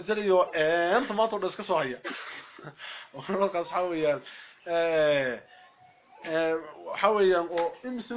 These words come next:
jumlooyin oo muctarida soo kala dhex gelinaya aad arkaysaa marka. Tayyib, Allahumma salli alayhi tuklaan. Marka, jazuur haddii la yidhaah,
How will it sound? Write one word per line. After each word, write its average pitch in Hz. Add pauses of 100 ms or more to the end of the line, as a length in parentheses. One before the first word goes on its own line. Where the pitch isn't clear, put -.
jumlooyin 214
oo 190
muctarida 160 (380)
soo 220
kala 196
dhex 190
gelinaya 196
aad 175
arkaysaa 165
marka. 147 (680)
Tayyib, 196
Allahumma 196
salli 185
alayhi 170
tuklaan. 147 (460)
Marka, 202 (560)
jazuur 214
haddii 214
la 196
yidhaah, 143